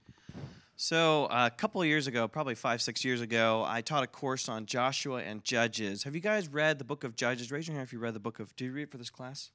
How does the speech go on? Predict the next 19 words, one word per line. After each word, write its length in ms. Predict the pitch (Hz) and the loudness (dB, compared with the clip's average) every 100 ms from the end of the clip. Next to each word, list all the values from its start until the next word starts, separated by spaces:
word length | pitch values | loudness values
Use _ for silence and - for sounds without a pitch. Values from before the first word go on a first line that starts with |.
| _ _ _ | _ _ _
No? 160 | 117 127 - _ _ _ _ _ _ | -16 -16 -18 _ _ _ _ _ _
Book 140 | 156 | -6
of 100 | 175 | -4
Judges. 460 | 127 143 143 151 143 - _ _ | 0 0 2 -2 -4 -12 _ _
If 180 | - 156 | -8 4
I 160 | 185 226 | 8 10
were 120 | 220 | 8
to 180 | 170 185 | 4 -2
try 240 | - 170 | 4 4
to 60 | 160 | 4
explain 340 | - - 147 | 2 0 0
to 80 | 143 | 2
somebody 680 | - 127 123 120 117 117 117 - _ _ _ - | 0 -2 0 2 2 0 -4 -10 _ _ _ -16
the 60 | |
concept 520 | 123 135 120 - 123 113 | -8 -2 -2 -2 -8 -10
of 140 | - | -12
kingdom 640 | - 127 120 113 113 113 - - | -6 -4 -2 0 0 -2 -8 -10
and 160 | 113 | -10
kingship, 600 | - 143 123 - 110 - | -4 -2 0 0 -2 -4